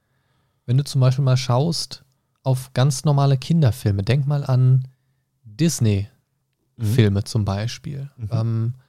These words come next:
Speaker 1: schau dir einen König der Löwen an, wie ein Scar dort dargestellt wird.
Speaker 2: Ja,
Speaker 1: Wenn der nicht
Speaker 2: stimmt.
Speaker 1: gruselig ist, weiß ich nicht.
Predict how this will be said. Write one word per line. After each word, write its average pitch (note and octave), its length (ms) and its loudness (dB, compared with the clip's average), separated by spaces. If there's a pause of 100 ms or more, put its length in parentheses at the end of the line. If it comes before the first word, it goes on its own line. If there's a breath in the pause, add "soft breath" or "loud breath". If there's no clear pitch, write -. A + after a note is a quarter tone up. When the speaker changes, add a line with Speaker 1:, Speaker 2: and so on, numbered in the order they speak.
(380 soft breath)
Speaker 1:
schau C3 260 -2
dir C#3 160 -2
einen B2 180 2
König C3+ 340 2
der A#2 100 0
Löwen B2+ 340 2
an, B2+ 320 0 (560)
wie B2 160 -6
ein A#2 480 0
Scar B2 720 -2
dort G#2 220 -6
dargestellt A2 640 -6
wird. - 280 -18
Speaker 2:
Ja, A2+ 180 -2
Speaker 1:
Wenn B2 100 2
der B2+ 140 4
nicht G#2 140 4
Speaker 2:
stimmt. G#2+ 160 -2
Speaker 1:
gruselig B2 440 2
ist, D#3+ 220 -4
weiß F3 220 0
ich A2 160 -2
nicht. - 280 -10